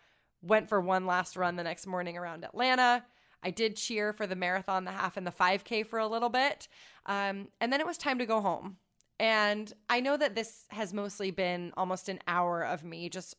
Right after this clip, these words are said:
rambling about a weekend. And I know I've probably repeated myself a lot, but my cheeks were sore. I remember sitting on the stage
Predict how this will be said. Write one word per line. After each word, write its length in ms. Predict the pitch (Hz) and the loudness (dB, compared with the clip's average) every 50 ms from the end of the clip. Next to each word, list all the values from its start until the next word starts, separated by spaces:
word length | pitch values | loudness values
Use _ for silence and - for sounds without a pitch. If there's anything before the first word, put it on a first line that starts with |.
| - 151 | -14 -8
rambling 480 | 165 180 180 190 190 214 226 226 226 233 | -4 -2 -2 -2 0 0 0 0 2 2
about 240 | 233 247 247 262 277 | 4 6 6 6 4
a 40 | 294 | 2
weekend. 640 | 359 392 349 - 262 233 226 220 220 226 226 214 - - | 2 0 2 2 2 2 4 2 2 0 -2 -6 -6 -2
And 440 | 185 190 185 185 185 185 185 180 - - _ _ _ | 2 2 2 2 0 -2 -6 -8 -12 -18 _ _ _
I 120 | 208 214 | 0 2
know 100 | 214 226 | 4 4
I've 140 | 226 226 226 | 4 2 2
probably 400 | - 233 202 202 190 196 208 208 | 2 2 4 4 4 2 0 0
repeated 440 | 202 220 220 - - 202 170 180 - | 0 -2 -4 -4 -4 -4 -4 -4 -4
myself 440 | 175 170 - - - 147 180 - - | -4 -6 -4 -4 -4 -4 -4 -4 -6
a 40 | |
lot, 360 | 180 175 170 170 175 180 - - _ _ - | -4 -4 -4 -4 -4 -6 -10 -14 _ _ -6
but 380 | - 208 196 185 185 165 - - _ _ _ _ _ | 0 2 2 4 2 2 -2 -6 _ _ _ _ _
my 300 | - 208 214 196 202 214 208 - | -2 0 2 2 0 -2 -4 -6
cheeks 480 | - - - 269 277 - - - - | -6 -4 -4 -4 -6 -6 -8 -12 -10
were 180 | 247 254 277 269 | -6 -6 -6 -6
sore. 760 | - - - - - 202 180 175 156 156 151 - 156 - - _ _ _ - | -4 -6 -6 -2 -2 0 0 2 2 0 0 -2 -4 -8 -12 _ _ _ -2
I 80 | 202 | 0
remember 400 | 202 208 208 220 233 254 294 285 | 0 2 2 2 2 2 2 0
sitting 340 | 247 - - 233 220 233 226 | -2 -2 -4 -4 -2 -2 -2
on 140 | 226 226 220 | -2 -2 -2
the 80 | 226 | -4
stage 600 | 214 - - 180 170 165 165 170 165 - - - | -6 -8 -8 -8 -6 -6 -6 -8 -8 -10 -14 -14